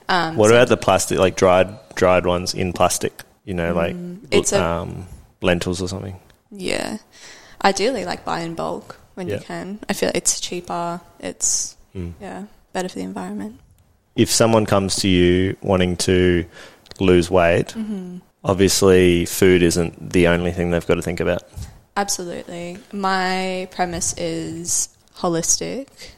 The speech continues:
Speaker 1: and to my name, Mindfully Holistic, I take, like, a whole body and whole systems approach. So my patients always go away with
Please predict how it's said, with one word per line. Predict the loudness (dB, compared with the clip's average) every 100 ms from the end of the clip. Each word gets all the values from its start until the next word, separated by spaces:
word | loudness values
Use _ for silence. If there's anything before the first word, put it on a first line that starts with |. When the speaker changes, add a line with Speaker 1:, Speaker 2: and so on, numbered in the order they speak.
| -12
Speaker 1:
and | -8 -6 -6 -10 -8
to | -4 -2
my | -2
name, | -4 -4 -4 -4
Mindfully | -4 -6 -6 -6 -4
Holistic, | -6 -6 -4 -4 -2 -2 -4 -6 -4
I | -2 0 -2 -6 -10 -16 -20 -20 -18 -6
take, | -2 -2 -4
like, | -6 -6 -12 -8
a |
whole | -6 -2 0 0 -4 -8 -10 -16 -4
body | -2 -2 -4
and | -6
whole | -6 -6
systems | -4 -6 -6 -8 -10
approach. | -6 -4 -4 -2
So | -2 0 -2 -4 -8 -20 -20 -6
my | -6
patients | -4 -4 -4 -8 -6 -6 -6 _ _ _ _ -4
always | 0 0 0 -2
go | -2 -2
away | -2 -2
with | -4 -6 -8 -12 -18